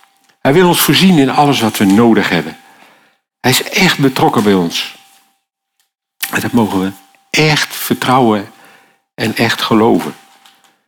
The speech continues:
En zeg nu niet te snel ja, want het puntje komt bij het paaltje wanneer je echt in zo'n situatie voorkomt. Dan blijkt pas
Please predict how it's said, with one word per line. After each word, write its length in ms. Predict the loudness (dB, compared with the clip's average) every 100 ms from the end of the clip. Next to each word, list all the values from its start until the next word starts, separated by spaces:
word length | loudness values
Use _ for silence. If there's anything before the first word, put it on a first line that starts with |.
| _ _
En 120 | -4
zeg 140 | 0 2
nu 120 | 2
niet 140 | 2
te 60 | 0
snel 260 | 0 2
ja, 380 | 4 4 2 2
want 140 | 0 -4
het 100 | -8 -20 _ _ _ _ _ _ _ _ _ _ _ _ _ _ _ _
puntje 260 | -4 -4
komt 280 | -4 -4 -4 -10 _
bij 120 | -4
het 100 | -2
paaltje 440 | 0 2 2 0
wanneer 380 | 0 2 4 4
je 180 | 4 2
echt 320 | 0 -2 -2
in 80 | -4
zo'n 120 | -4
situatie 580 | -2 -2 -2 -2 -2 -4
voorkomt. 480 | -6 -8 -6 -10 -2
Dan 300 | 2 2 2
blijkt 320 | 2 0 -2
pas 320 | -4 -4 -6